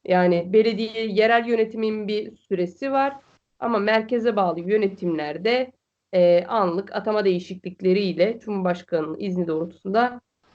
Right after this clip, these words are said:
yer değişikliği yapılabilir. Görev değişiklikleri yapılabilir. İkisi arasındaki en temel farkı da slaytta görüyorsunuz.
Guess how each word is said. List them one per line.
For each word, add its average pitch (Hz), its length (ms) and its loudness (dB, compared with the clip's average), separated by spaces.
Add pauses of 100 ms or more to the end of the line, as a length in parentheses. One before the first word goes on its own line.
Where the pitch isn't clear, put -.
(100)
yer 185 240 2
değişikliği 196 720 -6 (100)
yapılabilir. 185 920 -4 (140)
Görev 165 280 2
değişiklikleri 175 720 -6
yapılabilir. 190 540 0 (4000)
İkisi 190 220 -4
arasındaki 180 460 -2
en 202 260 2
temel 202 480 2 (180)
farkı 170 400 2
da 202 300 2
slaytta 208 680 -4 (120)
görüyorsunuz. 151 580 -2